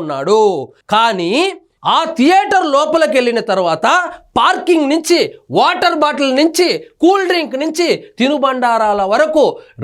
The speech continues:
రేట్లు చూస్తే టికెట్ రేటు కన్నా తినుబండారాల రేటు ఎక్కువైపోవడం వలన థియేటర్ పేరింటేనే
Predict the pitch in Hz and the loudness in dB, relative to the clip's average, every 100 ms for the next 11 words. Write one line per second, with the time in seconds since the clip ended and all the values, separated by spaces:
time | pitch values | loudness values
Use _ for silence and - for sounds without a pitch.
0 | 180 311 349 302 262 226 - 262 330 359 | 2 2 2 -2 -2 -4 -4 0 2 0
1 | - - 285 302 381 381 370 330 330 320 | -4 -4 -2 0 0 0 0 0 0 0
2 | 302 294 294 294 277 277 320 320 320 302 | 0 0 0 0 0 -6 -4 -2 -2 0
3 | 302 285 277 269 254 262 262 226 233 302 | 0 -2 -4 -4 -4 -4 -4 -6 -4 0
4 | 302 233 254 233 214 196 208 320 359 359 | 0 2 0 0 -2 -2 2 2 0 -6
5 | - 262 277 349 359 349 339 330 - 294 | -6 0 2 2 2 0 0 -4 -2 2
6 | 359 392 339 262 254 240 | 2 0 -4 0 0 2